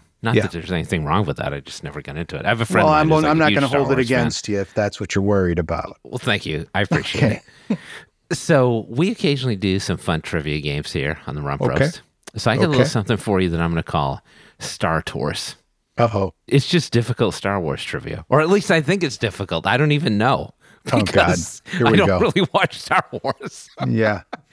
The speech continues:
Speaker 2: Well, hopefully
Speaker 1: So
Speaker 2: I can answer these. I always lose at this. There's a show on. Uh, anyway, go ahead. Let's, let's
Speaker 1: I'm
Speaker 2: hear
Speaker 1: gonna
Speaker 2: the
Speaker 1: give, I'm gonna,
Speaker 2: questions.
Speaker 1: I'm gonna give you multiple choice.
Speaker 2: Okay.
Speaker 1: And I gotta shout out my friend Ethan, who's, like, a big Star Wars fan who I texted. And I was like, "Hey, give me some good Star Wars questions."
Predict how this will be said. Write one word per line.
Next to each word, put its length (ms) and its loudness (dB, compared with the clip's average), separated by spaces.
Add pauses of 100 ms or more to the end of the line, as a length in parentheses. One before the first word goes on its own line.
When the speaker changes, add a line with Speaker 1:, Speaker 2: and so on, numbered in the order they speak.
(180)
Speaker 2:
Well, 100 2
hopefully 360 2
Speaker 1:
So 100 4
Speaker 2:
I 60 2
can 60 2
answer 360 -2
these. 580 -4
I 120 2
always 260 -2
lose 260 0
at 140 -6
this. 240 -4
There's 180 2
a 60 2
show 340 0
on. 220 0 (320)
Uh, 140 -4
anyway, 300 2
go 120 2
ahead. 160 -2 (240)
Let's, 200 2
let's 140 2
Speaker 1:
I'm 80 4
Speaker 2:
hear 80 6
Speaker 1:
gonna 60 2
Speaker 2:
the 80 2
Speaker 1:
give, 100 2
I'm 80 4
gonna, 140 2
Speaker 2:
questions. 80 -4
Speaker 1:
I'm 100 4
gonna 140 2
give 180 0
you 80 2
multiple 360 0
choice. 500 -8 (300)
Speaker 2:
Okay. 280 2
Speaker 1:
And 340 0 (560)
I 100 2
gotta 200 2
shout 320 0
out 160 0
my 140 -2
friend 300 -4
Ethan, 440 -6
who's, 240 -8
like, 140 -10
a 40 -2
big 260 -8
Star 300 -4
Wars 260 -6
fan 240 -4
who 80 -6
I 80 -4
texted. 540 -8 (380)
And 140 -8
I 60 -6
was 120 -10
like, 160 -10
"Hey, 140 -8
give 140 -8
me 80 -6
some 180 -12
good 160 -6
Star 260 -8
Wars 220 -10
questions." 540 -14